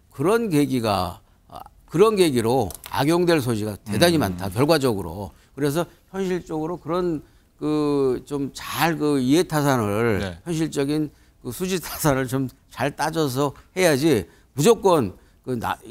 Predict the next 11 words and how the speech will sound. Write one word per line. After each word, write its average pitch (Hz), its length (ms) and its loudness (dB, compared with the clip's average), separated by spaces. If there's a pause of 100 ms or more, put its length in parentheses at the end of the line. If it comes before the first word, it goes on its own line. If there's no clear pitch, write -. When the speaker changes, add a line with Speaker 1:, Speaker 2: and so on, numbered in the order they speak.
Speaker 1:
그 127 440 0
저 123 420 -2
밉다고, 127 720 2 (280)
그 110 60 -14
나쁘다고 131 720 2 (160)
그래서 131 240 -4
분풀이하는 165 720 2
식으로 110 500 -2 (120)
Speaker 2:
네. 98 60 -6
Speaker 1:
이렇게 120 340 -2
그, 107 340 -6